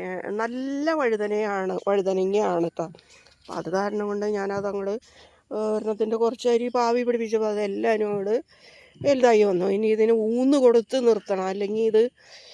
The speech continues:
ഏം, പോകും. ഈ വേങ്ങേരി വഴുതന മേടിച്ച് നടണമെന്ന് എനിക്ക് ഉണ്ട്. ഇപ്പം ഈ വർഷം മാർക്കറ്റിൽ പോവാണെങ്കിൽ മാർക്കറ്റിൽ നിന്ന് ഒരു മൂത്ത വഴുതനങ്ങ മേടിച്ചാലും സംഭവം നടക്കും.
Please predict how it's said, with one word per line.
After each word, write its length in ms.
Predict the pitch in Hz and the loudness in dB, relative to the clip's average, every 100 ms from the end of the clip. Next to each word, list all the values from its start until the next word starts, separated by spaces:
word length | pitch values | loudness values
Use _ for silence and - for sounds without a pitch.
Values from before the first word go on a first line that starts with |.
| - _ - | -20 _ -6
ഏം, 360 | 214 208 202 202 196 196 - _ _ | -4 -4 -4 -4 -6 -8 -16 _ _
പോകും. 320 | 233 226 190 - _ _ _ _ | 4 4 2 -6 _ _ _ _
ഈ 20 | 240 | -2
വേങ്ങേരി 600 | 220 226 247 294 311 311 294 | 2 2 4 4 4 4 4
വഴുതന 360 | 277 269 269 | 4 4 2
മേടിച്ച് 400 | 254 240 233 247 240 | 2 2 2 -2 -4
നടണമെന്ന് 380 | 208 214 220 220 | -4 -2 0 -2
എനിക്ക് 260 | 196 214 208 - 175 | -4 -6 -6 -6 -8
ഉണ്ട്. 200 | 180 175 - 156 _ _ _ _ | -6 -6 -8 -16 _ _ _ _
ഇപ്പം 200 | - 226 226 | -12 -8 -2
ഈ 20 | 233 | 0
വർഷം 380 | 214 208 240 233 226 _ | 0 -4 -6 -6 -8 _
മാർക്കറ്റിൽ 480 | 190 196 202 202 220 196 | -6 -4 -4 -6 -6 -8
പോവാണെങ്കിൽ 500 | 190 196 196 190 202 _ 180 | -8 -8 -8 -10 -12 _ -4
മാർക്കറ്റിൽ 420 | 190 - 196 196 | -4 -4 -8 -6
നിന്ന് 140 | 202 208 | -4 -4
ഒരു 100 | 202 190 | -4 -6
മൂത്ത 240 | 180 208 208 | -6 -2 0
വഴുതനങ്ങ 500 | 208 208 208 220 226 - _ _ _ _ _ _ _ | 0 -2 -4 -2 -2 -4 _ _ _ _ _ _ _
മേടിച്ചാലും 640 | 285 277 277 294 285 311 277 - | 4 4 4 2 2 0 -2 0
സംഭവം 420 | 214 214 277 320 294 | 0 2 2 2 2
നടക്കും. 440 | 269 254 - | 0 0 -2